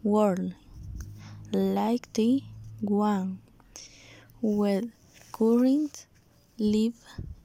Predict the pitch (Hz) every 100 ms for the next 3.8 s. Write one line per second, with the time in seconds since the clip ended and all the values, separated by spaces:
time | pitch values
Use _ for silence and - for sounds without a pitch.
0 | _ _ _ _ - 208 196 196 - -
1 | - - - - _ - 220 214 240 254
2 | - - 220 220 247 - - _ _ _
3 | _ - 202 208 - 214 226